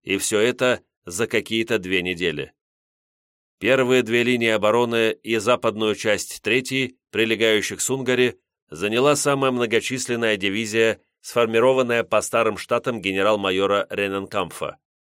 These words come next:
С тыла и с фланга ее подпирала кадрированная дивизия генерала Гернгросса, офицерские выжимки двух сибирских корпусов.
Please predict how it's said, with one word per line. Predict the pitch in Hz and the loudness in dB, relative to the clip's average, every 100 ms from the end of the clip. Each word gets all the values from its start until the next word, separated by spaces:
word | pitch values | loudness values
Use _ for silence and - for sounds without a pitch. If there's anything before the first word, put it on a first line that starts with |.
| _ _ _ _ _ | _ _ _ _ _
С | - - | -14 -4
тыла | 117 113 | 0 4
и | 107 | 2
с | |
фланга | - 117 127 123 127 - _ _ | 2 2 2 4 2 0 _ _
ее | - 90 117 | -8 2 2
подпирала | 131 131 - 120 131 127 | 4 0 2 2 4 2
кадрированная | - 110 107 127 120 113 110 | 2 -2 2 2 2 2 0
дивизия | 95 110 120 113 | 0 0 0 -2
генерала | 104 104 107 110 107 | -2 0 2 2 2
Гернгросса, | 101 117 92 85 78 82 73 _ _ _ _ _ | 0 0 0 -2 -2 -4 -6 _ _ _ _ _
офицерские | 87 110 110 131 113 - 117 | -4 -4 0 0 0 -2 -2
выжимки | 139 135 127 131 | 0 -2 -2 -4
двух | 92 113 - | -2 -4 -4
сибирских | 113 95 98 - 98 | -4 -4 -4 -6 -6
корпусов. | 101 95 104 98 73 | -6 -4 -4 -4 -6